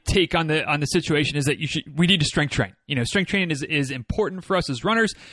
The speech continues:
It's important for us just to be healthy in general life anyway, is to be stronger, uh, both upper body and lower body. You know, I think strength training is, is valuable for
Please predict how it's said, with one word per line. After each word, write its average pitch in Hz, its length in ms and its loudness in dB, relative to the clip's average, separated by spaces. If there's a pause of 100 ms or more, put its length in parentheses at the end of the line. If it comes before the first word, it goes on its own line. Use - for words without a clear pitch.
(120)
It's - 100 -8
important 233 280 4
for 220 80 6
us 190 80 4
just 214 140 2
to 180 40 0
be 160 80 4
healthy 190 440 2
in 175 240 0
general 170 340 4
life 160 420 0
anyway, 127 420 2
is 139 180 0
to 147 100 -2
be 147 280 0 (300)
stronger, 190 640 2 (240)
uh, 143 280 2
both 180 340 2
upper 208 160 4
body 202 320 4
and 185 100 2
lower 202 220 2
body. 202 360 2
You 180 120 -2
know, 160 360 0
I 165 60 0
think 180 220 -2
strength 180 260 -4
training 180 220 -2
is, 160 420 0
is 147 240 -2
valuable 151 380 0
for - 120 -6